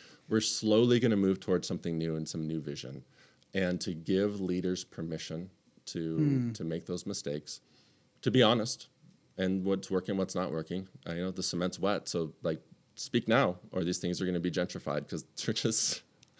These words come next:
Speaker 1: gentrify faster than you
Speaker 2: Yeah.
Speaker 1: realize. And in those early years is the, is the most malleable. So just speak up now, you know.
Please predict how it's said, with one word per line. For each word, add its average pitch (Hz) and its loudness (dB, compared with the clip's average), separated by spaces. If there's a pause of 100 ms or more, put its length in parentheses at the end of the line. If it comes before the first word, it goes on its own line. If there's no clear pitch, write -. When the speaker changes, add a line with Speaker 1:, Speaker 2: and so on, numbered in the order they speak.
(420)
Speaker 1:
gentrify 104 4
faster - -4
than 92 2
you 98 4
Speaker 2:
Yeah. 127 6
Speaker 1:
realize. 78 0 (120)
And 82 -6 (840)
in 104 0
those 90 2 (100)
early 104 6
years 98 6
is 85 -4
the, 90 -2
is - -4
the 87 -6
most 82 -2
malleable. 78 -2
So 73 -4
just 78 -6 (220)
speak - -2
up 95 2
now, 69 -2 (300)
you 78 -4
know. 78 -4